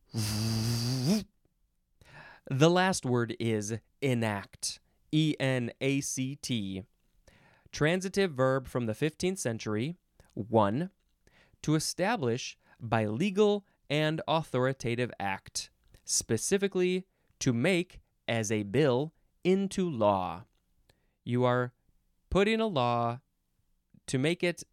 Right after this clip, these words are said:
to make it an act, an au-, an authoritative act. You are enacting it. Two, the synonym is act out. Act out. Okay, as in the example, enact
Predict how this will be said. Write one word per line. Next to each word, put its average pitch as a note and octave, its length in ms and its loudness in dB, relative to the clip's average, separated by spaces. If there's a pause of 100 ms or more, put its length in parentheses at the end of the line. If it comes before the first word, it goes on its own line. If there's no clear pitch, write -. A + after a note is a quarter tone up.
to C3+ 100 -8
make C#3+ 240 0
it D#3 80 -2
an D3+ 160 -2
act, G#2+ 420 -6
an A#2 120 -2
au-, A2+ 300 0
an C3 160 0
authoritative C3+ 720 0
act. F#2+ 400 -6 (420)
You A#2 180 0
are A#2 140 0
enacting G2 520 -6
it. - 300 -8 (1300)
Two, E3 380 4 (540)
the C#3 100 2
synonym F3 640 -2 (220)
is A#2 320 2
act G2+ 300 -6
out. D#3 480 0 (640)
Act D#3 400 -6
out. - 440 -2 (480)
Okay, A2 440 0
as A#2 220 -4
in D3 400 -2
the B2 120 -4
example, A#2 640 -2 (340)
enact B2+ 600 0